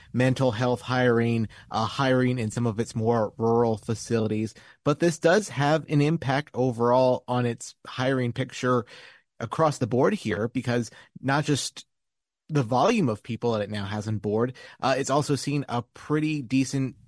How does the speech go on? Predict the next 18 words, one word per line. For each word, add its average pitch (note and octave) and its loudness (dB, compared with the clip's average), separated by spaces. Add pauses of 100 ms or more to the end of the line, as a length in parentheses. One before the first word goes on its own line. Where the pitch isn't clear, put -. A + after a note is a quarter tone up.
(120)
reduction B2+ -2 (100)
in A2+ -4 (160)
turnover. A#2+ -2
They A2 -4
saw A#2+ -2
a A2 -2 (280)
twenty F3+ -2
percent C3+ 0
decrease C3 -2
in B2 0
turnover B2+ 2
between B2 -4 (300)
twenty D3+ 2
twenty-two C#3 -2
and A2+ -4
twenty B2 -4
twenty-three. B2+ -2
So A#2 0